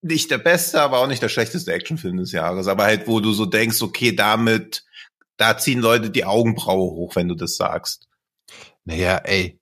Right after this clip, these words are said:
Speaker 2: ich wette bei diversen,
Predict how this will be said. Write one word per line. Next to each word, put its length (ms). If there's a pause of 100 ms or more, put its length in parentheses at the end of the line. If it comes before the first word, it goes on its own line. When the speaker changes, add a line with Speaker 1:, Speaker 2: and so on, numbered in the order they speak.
(100)
Speaker 2:
ich 260
wette 340
bei 600 (500)
diversen, 1200